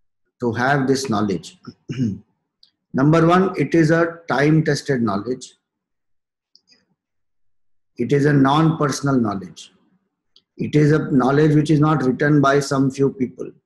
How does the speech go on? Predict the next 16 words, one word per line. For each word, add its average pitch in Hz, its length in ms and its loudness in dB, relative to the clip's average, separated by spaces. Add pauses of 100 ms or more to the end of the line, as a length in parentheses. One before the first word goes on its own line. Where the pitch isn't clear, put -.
(2250)
Our 131 240 0
Shastra 139 520 -2
is 156 160 2
based 139 360 2
on 143 160 2
the 160 140 2
revelations 135 1040 -2 (100)
to 135 120 -2
the 131 120 2
minds 147 500 2
which 139 180 -2
have 139 220 0
gone 127 300 0
beyond 127 340 2
the 143 120 2
ego. 95 280 -6